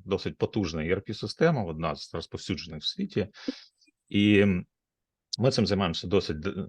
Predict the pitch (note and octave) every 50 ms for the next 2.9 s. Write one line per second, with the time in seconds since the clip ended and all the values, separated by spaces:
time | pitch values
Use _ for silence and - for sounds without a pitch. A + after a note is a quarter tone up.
0 | - E2 E2 E2 E2 E2 G#2 E2 D2+ D#2 D2+ - - B2 C#3+ E3 - - - _
1 | _ _ _ - - F#2+ E2+ D#2+ - G2 G2 F#2+ - _ _ _ - - - -
2 | - E2+ - - _ - - F2+ E2+ - - F2 E2 F2+ E2+ D#2+ D2+